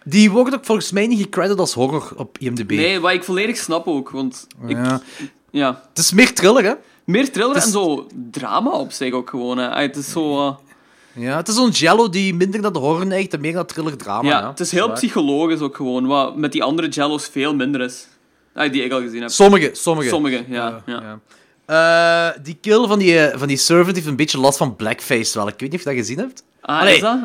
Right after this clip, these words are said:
Speaker 2: Ah,
Speaker 1: blackface
Speaker 2: dat
Speaker 1: is
Speaker 2: ik
Speaker 1: misschien niet het juiste woord, maar ze hebben op een bepaald moment, <laughs> ah, zo, je hebt die kill zo, en die close-up van die sikkel dat zo, zo gezegd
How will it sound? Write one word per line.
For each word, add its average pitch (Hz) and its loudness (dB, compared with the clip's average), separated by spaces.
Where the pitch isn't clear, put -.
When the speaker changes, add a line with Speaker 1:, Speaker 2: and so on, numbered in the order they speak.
Speaker 2:
Ah, 131 -2
Speaker 1:
blackface 156 4
Speaker 2:
dat 208 6
Speaker 1:
is 196 2
Speaker 2:
ik - -2
Speaker 1:
misschien 196 -2
niet 233 2
het - -8
juiste 196 2
woord, 170 0
maar 151 -2
ze 165 -2
hebben 190 -2
op - -4
een 185 4
bepaald 226 2
moment, 220 0
<laughs> - -
ah, 180 2
zo, 160 0
je 131 -4
hebt 156 -4
die 156 -12
kill 208 0
zo, 202 -2
en 165 -4
die 156 -10
close-up 185 0
van 202 -4
die 175 -6
sikkel 185 -2
dat 185 -2
zo, 160 -4
zo 147 -6
gezegd 147 -6